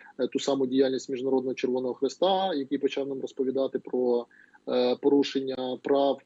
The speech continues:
катування якихось російських солдат, е, з боку українських військових.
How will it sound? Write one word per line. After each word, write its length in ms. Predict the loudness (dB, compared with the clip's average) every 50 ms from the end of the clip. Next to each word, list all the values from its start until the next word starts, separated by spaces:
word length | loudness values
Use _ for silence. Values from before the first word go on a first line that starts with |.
| _ _
катування 520 | -8 -4 -2 -2 0 0 0 -2 -2 -4 -8
якихось 420 | -8 -6 -6 -6 -6 -6 -6 -6
російських 440 | -6 -4 -4 -6 -6 -6 -8 -10 -8
солдат, 440 | -6 -6 -4 0 0 2 0 0 -2 _ _ _ -20 -20 -20 -20 -20 -20 -20 -12 -4
е, 540 | 0 2 2 4 4 4 2 2 2 0 -2
з 60 | -2
боку 280 | 0 0 0 0 0 -2
українських 640 | 0 0 0 0 0 -2 -6 -10 -12 -14 -10 -6
військових. 500 | -6 -6 -6 -4 -4 -2 -2 -2 -4 -6